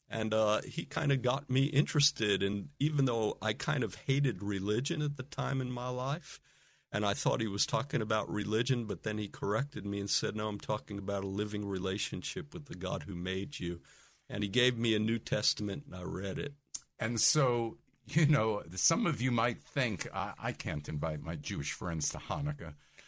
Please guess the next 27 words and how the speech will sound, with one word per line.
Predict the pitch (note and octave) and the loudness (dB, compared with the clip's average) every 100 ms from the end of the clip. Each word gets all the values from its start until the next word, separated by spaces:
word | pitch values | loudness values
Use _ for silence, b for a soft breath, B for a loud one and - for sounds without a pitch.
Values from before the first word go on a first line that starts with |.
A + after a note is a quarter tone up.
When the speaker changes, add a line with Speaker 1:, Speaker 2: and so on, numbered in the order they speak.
| B | B
Speaker 2:
but | B2 A#2 - | -4 -4 -6
actually | C#3 E3 - D#3+ C#3+ C#3+ C3+ - - | -6 -4 -2 0 2 2 0 -4 -10
you | F2 D2+ | -10 -8
can. | - - G#2 E2+ D#2 C#2 - b b _ - | -10 -4 -2 0 -2 -4 -8 b b _ -6
And | A2 G#2+ G2+ F2+ F#2+ | -2 0 0 -2 2
this | C#3+ E3 | 4 4
is | B2 | 0
the | C3+ | -2
kind | - - C3 C#3+ C#3+ | -4 -4 4 4 4
of | C3+ | 0
thing | - B2+ B2+ | -4 0 2
that | A2 A2 | 2 2
I'm | G#2 | 0
talking | - - C3 C#3 C3 A2+ | -2 -2 -2 0 0 0
about. | F2 F2 D#2 - B - | 0 0 0 -4 B -6
Most | G2+ B2 D3 E3+ C#3+ - - - | 0 2 4 2 -2 -4 -10 -16
Jewish | F2+ F2 C3+ D3+ D3 - | -10 0 4 4 2 0
people | D3+ C#3+ C#3+ C3 | 0 0 0 0
like | A2+ F#2 | 0 -2
myself | E2+ E2+ - - B2 C#3 - - | -2 0 2 4 2 0 -4 -6
and | F2+ | -2
Stuart, | - - B2+ C3+ D3+ D3 B B B _ | 0 0 2 2 2 0 B B B _
we | A#2 E3 | -2 0
came | - C#3+ E3 F3+ | 0 2 2 0
to | C#3+ C#3+ | -4 -4
the | A#2+ | -2
Lord | A2+ A2+ D3+ G2+ F#2+ | 0 2 2 2 -2